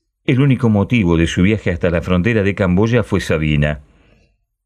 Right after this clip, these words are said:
El autobús traquetea por la carretera tailandesa y él siente que su larga mirada se fija en él. A la misma categoría pertenece también el hijo de Tomás.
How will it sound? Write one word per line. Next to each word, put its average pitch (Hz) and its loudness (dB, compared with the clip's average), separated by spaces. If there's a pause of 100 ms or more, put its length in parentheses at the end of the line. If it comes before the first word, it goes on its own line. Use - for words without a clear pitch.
El 101 0
autobús 87 0
traquetea 87 -2
por 78 -2
la 80 -2
carretera 92 -2
tailandesa 104 -2 (240)
y 117 2
él 120 0
siente 87 -2
que 90 -2
su 95 0
larga 127 4
mirada 90 2 (420)
se 127 -2
fija 85 -2
en 73 0
él. 64 -6 (1000)
A 135 0
la 135 2
misma 175 2
categoría 104 2
pertenece 98 0
también 95 0
el 92 0
hijo 98 0
de 76 0
Tomás. 73 -2